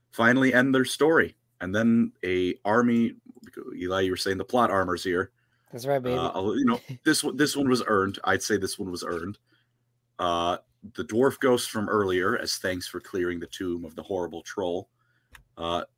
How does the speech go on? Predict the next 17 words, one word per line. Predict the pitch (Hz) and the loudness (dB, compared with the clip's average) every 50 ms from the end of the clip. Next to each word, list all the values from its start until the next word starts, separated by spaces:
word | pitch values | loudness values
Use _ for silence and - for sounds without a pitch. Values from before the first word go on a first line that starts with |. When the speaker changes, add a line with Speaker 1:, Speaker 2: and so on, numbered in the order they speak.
| _ _ _ | _ _ _
Speaker 1:
form | - - - 127 120 120 117 | -20 -8 0 2 4 4 4
an | 117 110 | 2 2
army | 104 113 113 113 110 110 107 | 2 2 4 4 4 2 2
of | 104 98 - - | 2 0 -2 -4
dwarf | - 104 104 104 - - | 0 2 2 2 2 -2
ghosts, | - 107 98 98 98 - - - - - - - - _ - | -2 0 2 2 0 -2 -6 -10 -10 -10 -10 -10 -12 _ -14
uh, | 82 85 82 80 - | -10 -8 -8 -8 -6
killing | - 131 120 117 113 110 104 | -4 -2 0 2 2 0 0
most | 101 104 104 - | 0 -2 -2 -4
of | 135 117 | -6 -6
Speaker 2:
Hmm. | 107 | -4
Speaker 1:
the | 101 95 | -2 -2
orcs | 92 90 90 - - - | -2 -2 -2 -4 -8 -8
and | 87 | -8
routing | 87 85 87 85 85 82 | -6 -6 -4 -6 -6 -8
the | 82 | -4
rest. | - 104 120 120 120 - - - - | -2 0 2 2 0 0 -4 -8 -10